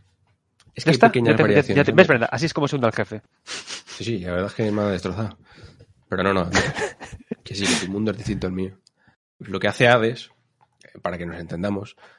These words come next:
Speaker 1: es que genera diferentes arcos, diferentes tramas entre personajes que van variando y que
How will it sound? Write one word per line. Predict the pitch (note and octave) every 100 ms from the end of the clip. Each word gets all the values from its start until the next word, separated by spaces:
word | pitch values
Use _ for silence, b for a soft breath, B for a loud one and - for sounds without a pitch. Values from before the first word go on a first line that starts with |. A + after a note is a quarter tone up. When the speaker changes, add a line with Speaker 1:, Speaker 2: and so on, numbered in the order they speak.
| b
Speaker 1:
es | - G2+
que | - G#2+
genera | - G2+ G#2+ A2
diferentes | G#2+ - G#2+ G#2+ G#2+ G#2+ G#2 G2+ -
arcos, | A#2+ A#2 G#2+
diferentes | G#2+ G2 G2 G2+ G2+ G#2+ G#2 G#2 G#2 - b b b b -
tramas | - A2+ A2 A2
entre | G#2+ G2 G2+
personajes | G#2 - G#2+ A2+ - B2 - _ _ _ _ _ _
que | - F#2+
van | F#2+ G2
variando | F#2 G2+ A2 F#2
y |
que | - G2+